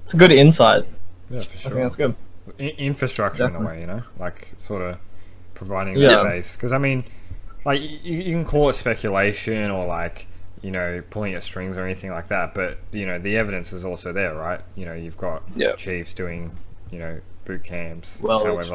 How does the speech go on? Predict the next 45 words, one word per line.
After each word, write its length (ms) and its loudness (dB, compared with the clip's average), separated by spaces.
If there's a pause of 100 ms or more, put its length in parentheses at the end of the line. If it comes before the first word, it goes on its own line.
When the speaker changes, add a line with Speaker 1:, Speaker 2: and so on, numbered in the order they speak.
Speaker 2:
long, 320 -4
and 180 -2
yeah, 240 -2
it's, 140 -6
it's, 380 -8
it's 240 -8
being 240 -8
reflective 520 -8
in 160 -10
results. 440 -6
So, 240 -10 (840)
I 60 -8
mean, 260 2
Speaker 1:
Yeah. 240 4 (140)
Speaker 3:
Yep. 200 2 (680)
Speaker 2:
look, 220 -2
yeah, 220 4
would 280 -2
love 220 4
to 120 -6
see 200 0
more 240 -2
of 60 0
that 180 0
in 160 -2
the 80 -2
Rocket 320 -4
League 340 -4
season 500 -6 (140)
in 140 -6
twenty 220 -8
eighteen. 580 -4
We 100 -4
know 220 -4
that 160 -6
heaps 300 -4
of 100 -4
orgs 260 -6
been 160 -8
getting 240 -8
into 280 -4
it, 200 -4 (100)
ourselves 440 -4
included, 500 -4
so 320 -8